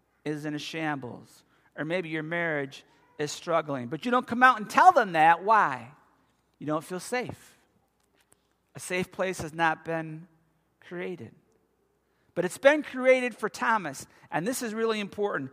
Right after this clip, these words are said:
as we read this next verse. It says, "A week later, his disciples were in the house again, and Thomas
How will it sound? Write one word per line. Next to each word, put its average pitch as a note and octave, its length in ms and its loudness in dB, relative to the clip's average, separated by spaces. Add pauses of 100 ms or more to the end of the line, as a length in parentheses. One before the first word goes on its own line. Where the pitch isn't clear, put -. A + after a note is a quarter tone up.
(240)
as D#3 120 -6
we F3 60 -6
read G#3+ 220 -6
this G3+ 160 -2
next G3+ 300 -4
verse. C#3+ 440 -8 (840)
It D#3+ 100 -6
says, G#3 380 4
"A F#3+ 100 0
week C4+ 320 -4
later, F3+ 600 0 (420)
his G3+ 220 -2
disciples B3 600 2
were A#3+ 120 2
in A3+ 80 0
the G3+ 80 0
house A#3 320 0
again, F3+ 400 -4
and F3 200 -8
Thomas C#4 760 -4